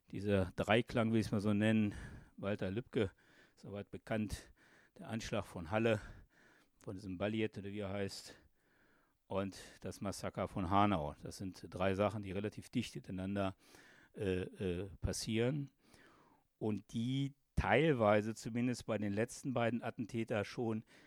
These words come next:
in neue ideologische Muster passen. Also Balliet und der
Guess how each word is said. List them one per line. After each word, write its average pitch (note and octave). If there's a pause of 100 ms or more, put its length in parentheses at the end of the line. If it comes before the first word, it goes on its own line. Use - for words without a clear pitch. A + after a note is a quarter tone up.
(160)
in G2+
neue A2+
ideologische G#2 (400)
Muster G2+ (540)
passen. D#2
Also D2+
Balliet F#2+
und F#2+
der F2+